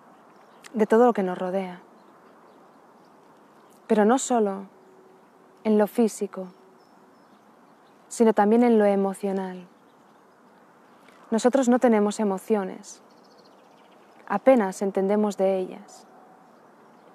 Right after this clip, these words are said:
pero sabemos diferenciar cuando es una emoción positiva o una tóxica,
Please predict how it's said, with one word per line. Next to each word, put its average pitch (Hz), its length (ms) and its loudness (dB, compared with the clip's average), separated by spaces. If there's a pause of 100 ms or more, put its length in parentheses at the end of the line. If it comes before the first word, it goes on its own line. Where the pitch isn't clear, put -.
(600)
pero 214 160 2
sabemos 214 400 0
diferenciar 190 760 -4 (1080)
cuando 214 260 2
es 214 160 0
una 220 180 2
emoción 196 500 -2
positiva 202 640 -4 (1400)
o 208 100 4
una 208 420 4 (100)
tóxica, 185 600 -6